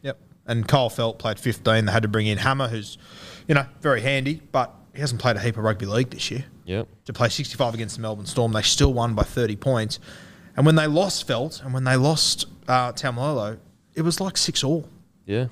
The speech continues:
Speaker 2: Yeah, the, the game was
Speaker 1: The more
Speaker 2: ro-,
Speaker 1: you look
Speaker 2: yeah.
Speaker 1: at it, the more impressive it is, and the more I can't put as much value in Melbourne had players out as what people want to tell me.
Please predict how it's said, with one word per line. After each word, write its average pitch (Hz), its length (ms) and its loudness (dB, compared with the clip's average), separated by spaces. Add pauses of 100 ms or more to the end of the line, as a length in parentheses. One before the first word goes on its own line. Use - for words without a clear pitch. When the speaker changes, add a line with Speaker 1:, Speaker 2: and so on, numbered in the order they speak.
(460)
Speaker 2:
Yeah, 107 120 0
the, 117 200 4
the 113 140 4
game 107 420 2
was 101 380 4
Speaker 1:
The 160 120 0
more 196 180 8
Speaker 2:
ro-, 254 60 6
Speaker 1:
you 220 120 4
look 90 220 4
Speaker 2:
yeah. 117 100 2
Speaker 1:
at 127 60 -4
it, 175 220 -4
the 120 60 -10
more 131 280 0
impressive 139 540 -2
it 110 100 -8
is, 107 240 -8
and 120 120 -6
the 117 40 -2
more 143 500 6
I 117 120 4
can't 123 580 -2
put 117 160 -6
as 107 140 -6
much 113 200 0
value 110 380 2
in 104 220 -2
Melbourne 107 260 0
had 101 180 -2
players 101 380 -4
out 98 220 -4
as - 120 -6
what 101 140 -4
people 104 260 -6
want 98 180 -8
to - 60 -16
tell - 200 -16
me. 107 80 -14